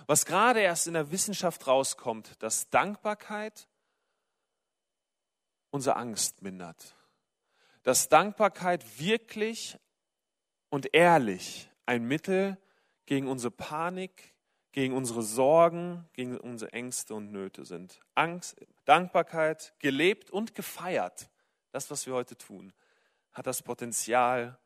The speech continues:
die Angst in uns zu minimieren. Warum? Dankbarkeit, sie holt uns zurück in die Gegenwart. Sie stoppt die Gedanken über die Zukunft, was sein könnte, und richtet unseren Blick darauf, was ist jetzt.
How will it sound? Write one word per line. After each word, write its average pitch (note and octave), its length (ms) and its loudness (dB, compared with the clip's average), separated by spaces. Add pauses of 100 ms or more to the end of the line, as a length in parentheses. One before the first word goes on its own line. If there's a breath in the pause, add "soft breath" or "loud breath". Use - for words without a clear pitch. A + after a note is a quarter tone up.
(340)
die A2 160 -4
Angst C3 420 0
in A#2+ 140 -8
uns A2 500 -6 (580)
zu - 180 -4
minimieren. B2+ 580 -4
Warum? D3 460 2 (1040)
Dankbarkeit, C#3+ 840 -2 (640)
sie B2 180 -10
holt C#3 260 -2
uns C3 300 -8
zurück C3+ 320 -6
in C3 100 -8
die A#2+ 120 -8
Gegenwart. A2 720 -6 (1300)
Sie - 160 -6
stoppt - 440 2
die D3 80 -6
Gedanken C3+ 580 0
über B2 140 -2
die A#2+ 120 -10
Zukunft, C#3+ 720 -6
was C3+ 260 2
sein C3 340 -2
könnte, A2+ 640 -6 (500)
und B2 260 -8
richtet F3+ 320 -4
unseren C#3 340 -4
Blick D3 280 -6
darauf, C3+ 480 0
was - 280 -2
ist - 460 -10
jetzt. - 540 -12